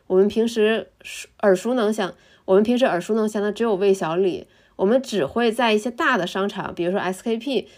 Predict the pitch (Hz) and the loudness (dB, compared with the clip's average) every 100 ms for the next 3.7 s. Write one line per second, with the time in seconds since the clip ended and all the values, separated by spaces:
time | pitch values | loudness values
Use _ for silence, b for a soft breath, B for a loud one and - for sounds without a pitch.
0 | B B 247 226 196 214 240 190 151 151 | B B 0 4 4 2 2 2 2 0
1 | 175 214 208 143 - 160 165 180 185 226 | -2 -2 -2 -2 -2 0 0 0 0 -2
2 | 240 277 165 156 165 185 - 185 175 175 | 0 0 0 -4 -6 -6 0 0 0 -4
3 | - 165 208 180 175 160 | -8 -2 0 0 0 -2